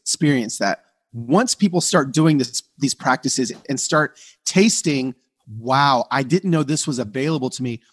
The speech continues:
you never, ever, ever wanna go back. So, like, people are, ask me, like, "How, Carlos, like,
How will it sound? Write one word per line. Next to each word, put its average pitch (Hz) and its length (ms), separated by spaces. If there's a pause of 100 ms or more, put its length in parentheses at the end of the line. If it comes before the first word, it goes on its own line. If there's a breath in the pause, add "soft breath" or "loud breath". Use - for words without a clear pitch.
(180)
you 208 200
never, 185 540 (240)
ever, 160 500
ever 170 260
wanna 143 200
go 131 160
back. 123 260
So, 190 120
like, 185 160
people 247 340
are, - 160
ask 202 220
me, 185 80
like, 139 180 (260 soft breath)
"How, - 200 (200)
Carlos, 226 360
like, 135 140